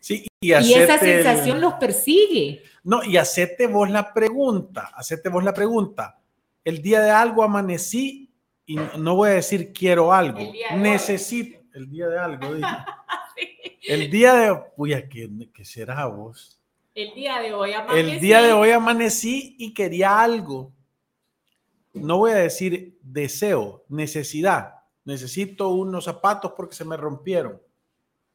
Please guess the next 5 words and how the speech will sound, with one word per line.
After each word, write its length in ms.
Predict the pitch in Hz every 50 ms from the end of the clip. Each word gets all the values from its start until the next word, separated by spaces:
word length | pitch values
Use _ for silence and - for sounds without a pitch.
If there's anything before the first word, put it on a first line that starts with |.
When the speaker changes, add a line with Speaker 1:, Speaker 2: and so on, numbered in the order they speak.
| _ _ _ _ _ _ _ _
Speaker 1:
¿Podés 540 | - 143 139 131 139 165 165 - - - _
tú 220 | - 214 220 214
ir 340 | 208 214 254 285 302 302 - -
y 80 | 165
comprártelos 880 | - - 170 156 - 151 175 202 247 254 - 294 269 254 269 254 247 -